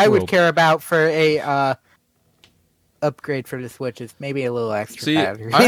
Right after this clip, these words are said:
Speaker 2: I'm,
Speaker 1: life.
Speaker 2: I'm not opposed to, like, smaller versions for, like, people who don't
Speaker 1: Uh,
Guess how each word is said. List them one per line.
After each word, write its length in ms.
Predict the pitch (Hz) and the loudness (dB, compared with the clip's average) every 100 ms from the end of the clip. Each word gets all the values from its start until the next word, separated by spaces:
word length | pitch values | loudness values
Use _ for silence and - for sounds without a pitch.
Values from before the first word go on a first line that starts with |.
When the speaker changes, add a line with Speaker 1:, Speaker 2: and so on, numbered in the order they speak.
| 202 | 6
Speaker 2:
I'm, 200 | 196 254 | 4 4
Speaker 1:
life. 240 | 202 - - 117 | 0 -4 -8 -2
Speaker 2:
I'm 100 | 170 | 2
not 160 | 233 | 2
opposed 340 | 185 - 139 - | 2 2 2 4
to, 60 | |
like, 160 | 135 113 | 2 2
smaller 400 | - 107 107 107 | 0 0 2 2
versions 720 | 90 101 110 110 110 - - | 0 0 -2 -4 -6 -8 -10
for, 220 | - 104 95 | -6 -4 0
like, 240 | 92 87 | -2 -4
people 280 | - - 98 | -8 -8 -8
who 180 | 95 85 - - - | -8 -10 -16 -20 -6
don't 220 | 95 | -4
Speaker 1:
Uh, 20 | 87 | -2